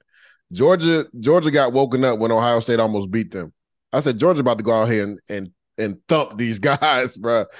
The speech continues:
And literally, so it went ten to seven, Shady. And then after that,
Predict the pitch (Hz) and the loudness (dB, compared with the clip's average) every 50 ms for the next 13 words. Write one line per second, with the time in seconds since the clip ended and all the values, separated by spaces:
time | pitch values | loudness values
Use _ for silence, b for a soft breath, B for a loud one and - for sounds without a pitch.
0 | B B B B B _ 127 135 139 139 156 185 196 190 175 147 131 117 104 - | B B B B B _ 0 0 2 2 2 2 4 4 4 4 2 2 0 -4
1 | - - - 143 147 170 202 220 202 - - - 208 214 208 185 - 208 208 202 | -6 -2 2 2 4 4 4 2 2 0 0 2 2 2 2 0 0 0 0 2
2 | 170 156 - - 143 143 139 139 135 - _ _ _ _ _ - 113 123 120 131 | 0 0 0 2 2 2 2 0 -2 -6 _ _ _ _ _ -4 -2 0 2 2
3 | 143 143 143 135 135 147 156 151 139 | 2 0 0 2 2 4 4 2 2